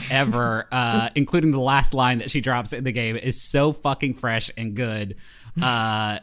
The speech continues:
Speaker 2: yeah,
Speaker 1: There's a
Speaker 2: she
Speaker 1: great part where Nemesis runs out f-, on fire and fall, like, she's a good distance away on a bridge, and Nemesis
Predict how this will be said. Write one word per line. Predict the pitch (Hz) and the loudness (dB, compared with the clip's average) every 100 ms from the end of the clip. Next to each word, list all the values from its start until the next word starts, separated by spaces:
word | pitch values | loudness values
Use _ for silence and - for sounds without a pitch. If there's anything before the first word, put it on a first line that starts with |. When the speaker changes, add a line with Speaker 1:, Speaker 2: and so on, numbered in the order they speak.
| - | -8
Speaker 2:
yeah, | 143 165 | 4 6
Speaker 1:
There's | 214 | 8
a | 226 | 8
Speaker 2:
she | 180 | 8
Speaker 1:
great | 196 190 | 8 8
part | 180 | 8
where | 165 | 8
Nemesis | 147 151 170 180 131 | 8 8 8 6 6
runs | 117 135 156 147 | 4 6 6 6
out | 135 139 - | 6 6 4
f-, | - - 127 | -4 -2 2
on | 131 | 4
fire | 120 - 135 139 165 196 196 - - - - - | 2 2 4 6 6 6 4 -4 -20 -20 -14 2
and | 135 127 127 | 6 6 4
fall, | - 147 143 147 | 2 6 6 6
like, | 135 131 | 2 4
she's | - 190 | 6 6
a | 180 | 6
good | 131 151 | 6 6
distance | 151 156 151 123 135 | 6 4 4 4 6
away | 123 135 | 8 8
on | 117 | 6
a | 113 | 2
bridge, | 123 117 120 127 - | 4 4 4 2 0
and | 117 | 2
Nemesis | 139 151 147 120 | 4 4 4 0